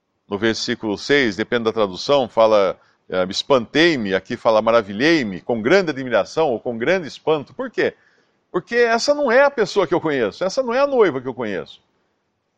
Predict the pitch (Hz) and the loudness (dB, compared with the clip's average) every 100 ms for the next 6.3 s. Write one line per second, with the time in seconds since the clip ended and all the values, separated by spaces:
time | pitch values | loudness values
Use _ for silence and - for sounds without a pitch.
0 | _ - 107 123 117 120 113 107 98 104 | _ -12 -6 -4 0 -2 -2 -4 0 2
1 | 117 180 - _ _ 113 117 117 117 113 | 2 -2 -8 _ _ 4 8 10 10 8
2 | 113 - 135 143 143 135 - 156 156 151 | 6 4 -2 0 2 0 0 -2 0 2
3 | 147 131 123 123 127 139 135 127 - 123 | 4 4 2 2 4 2 -2 -6 2 6
4 | 123 120 107 113 - 123 - 135 127 - | 6 4 0 -6 -6 -10 -2 2 2 2
5 | - 247 - 208 - 123 120 107 95 80 | -6 -6 0 0 2 -2 -2 -4 -2 -4
6 | - - | -6 -14